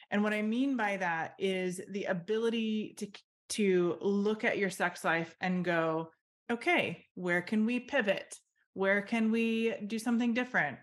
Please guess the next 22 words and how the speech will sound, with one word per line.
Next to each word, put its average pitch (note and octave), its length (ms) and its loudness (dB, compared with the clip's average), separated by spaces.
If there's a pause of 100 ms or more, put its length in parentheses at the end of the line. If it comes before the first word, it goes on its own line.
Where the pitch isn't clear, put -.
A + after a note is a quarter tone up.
Okay, G#3+ 580 -2 (180)
you're G#3 200 2
having A3+ 300 2
trouble B3 280 0
with A#3+ 160 0
erectile, G3 920 0
you, F#3 240 -6
you're G#3 220 0
having A3 220 2
erectile A3 520 0
issues, D#3 460 -6
right? F#3 340 2 (260)
Where A3 160 2
can B3+ 200 0
we B3+ 100 2
pivot B3+ 440 0
to G#3 100 -12
where F#3+ 140 0
we G#3 140 0
still A3+ 300 -4
experience G#3+ 640 -2
some G#3 520 0